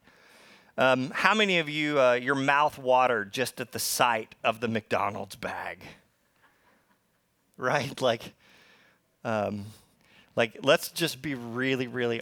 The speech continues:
honest. If, if our culture has an idol today, it is probably the Golden Arches, <laughs> right? Like, I mean, it's like, like, a-, and not just the Golden Arches, but it's food in general, right?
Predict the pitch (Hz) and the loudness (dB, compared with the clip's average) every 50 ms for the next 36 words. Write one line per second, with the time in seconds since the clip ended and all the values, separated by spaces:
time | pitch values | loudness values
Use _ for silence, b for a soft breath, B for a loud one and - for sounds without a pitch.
0 | - - 110 104 107 107 110 104 104 104 - - - - 143 131 127 - - - | -6 -6 -4 -2 -2 0 -2 -2 -4 -6 -8 -12 -6 -2 -2 -2 -2 -2 -8 -18
1 | - _ _ - 120 110 - - - 123 131 151 165 165 - - 156 135 123 - | -20 _ _ -2 -2 -2 -2 -2 0 2 4 4 2 0 -2 -2 -2 -2 -2 -4
2 | - 120 110 - - - - 143 131 135 139 143 143 139 123 139 139 127 127 - | -4 -4 -4 -4 -4 -2 -2 -2 0 2 2 2 0 0 -2 -2 -2 -4 -4 -6
3 | - - 117 113 117 120 131 135 147 135 127 123 - - 131 117 113 120 113 110 | -8 -8 -6 -2 -2 -2 -2 -2 -2 -4 -4 -4 -6 -10 -12 -4 -2 -2 0 0
4 | 107 107 107 104 - B B B B B - 131 117 120 113 - - - - - | 0 0 -2 -4 -6 B B B B B -6 -4 -4 -2 -4 -4 -8 -12 -18 -8
5 | - - 135 131 143 139 147 135 127 131 131 123 113 117 101 117 107 107 104 113 | -6 -4 0 0 0 -2 -2 -6 -6 -6 -6 -6 -6 -6 -6 -4 -4 -4 -4 -4
6 | 104 104 95 92 90 - 78 69 - - 135 - - 208 180 180 185 175 165 185 | -4 -4 -6 -6 -8 -10 -16 -16 -10 -4 4 6 8 8 8 8 6 6 6 6
7 | 170 175 180 190 180 175 180 180 170 - - - B B B B B B B B | 6 6 6 4 4 4 4 4 4 2 -2 -6 B B B B B B B B
8 | B B B _ - 156 151 143 - - - _ _ - 156 143 131 - - _ | B B B _ 4 4 4 4 2 -4 -16 _ _ 0 2 2 2 0 -6 _
9 | - 196 196 220 214 226 220 226 240 220 214 175 185 160 147 170 160 143 165 165 | 4 4 6 6 6 6 6 8 8 8 8 4 2 0 0 0 2 4 4 4
10 | 160 160 156 160 165 147 147 143 123 120 151 151 156 160 - - - - - 202 | 4 2 2 2 2 0 -2 -4 0 0 2 2 4 2 0 -4 -8 -6 -4 -2
11 | 220 233 226 208 185 143 127 110 117 139 151 180 185 147 110 98 92 B B B | 0 0 0 0 0 0 -2 0 0 0 2 2 2 2 2 0 0 B B B
12 | B B B B B B B _ _ _ _ _ _ - 127 147 180 202 226 | B B B B B B B _ _ _ _ _ _ 4 6 6 6 4 0